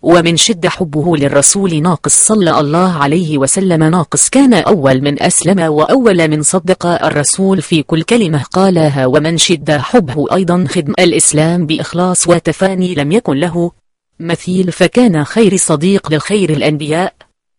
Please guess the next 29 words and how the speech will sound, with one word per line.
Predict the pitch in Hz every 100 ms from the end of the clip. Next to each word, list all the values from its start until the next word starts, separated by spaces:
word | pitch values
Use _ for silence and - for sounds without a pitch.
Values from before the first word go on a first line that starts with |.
| -
وعن | 175 170 180 180
أبي | 262 208 165
هريرة | 147 170 190 151
قال: | 185 175
قال | 214 - 226 165 139
رسول | - 220 202
الله | 196 147 151 190 208
ناقص | 135 160 - 151 -
صلى | 220 208 160 151
الله | 143 180 185
عليه | 143 143 180 156
وسلم | 135 127 190 180 156
ناقص: | 147 160 - 147 - - _ _ _ -
ما | 175 165
لأحد | 139 151 196 -
عندنا | 170 220 175 151 135
يد | 151 -
إلا | 254 226 170
وقد | 151 160 175
كافأناه | - 165 180 165 185 208 175
ما | 170 156
خلا | - 208 214 214 -
أبا | 175 156
بكر، | 135 180 -
فإن | 196 175 220 202
له | 165 185 151
عندنا | 175 208 170 151
يد | 156 165
يكافئه | 165 147 147 190 - 165 120 175